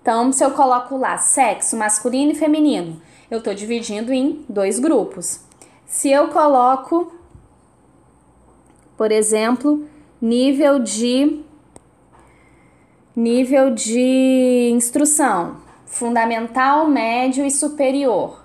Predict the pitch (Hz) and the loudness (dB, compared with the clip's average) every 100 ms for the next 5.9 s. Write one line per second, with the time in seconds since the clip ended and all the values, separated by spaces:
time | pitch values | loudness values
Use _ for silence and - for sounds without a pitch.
0 | - 208 202 185 190 220 233 233 208 208 | -8 -6 -2 0 0 0 -4 -4 -10 -10
1 | - 202 190 - 190 190 196 214 214 233 | -6 -4 -4 -4 -6 -6 -6 -6 -4 -2
2 | 311 320 - - - _ - 208 214 254 | -2 0 -4 -6 -20 _ -10 -4 -2 0
3 | 294 277 247 247 247 247 240 254 294 294 | 0 0 -2 -2 -4 0 0 0 -2 -2
4 | 202 - - - - - _ 247 220 233 | -2 -4 -18 -20 -20 -20 _ 4 4 4
5 | 254 254 226 165 - 180 - - | 2 2 2 0 -4 -6 -6 -6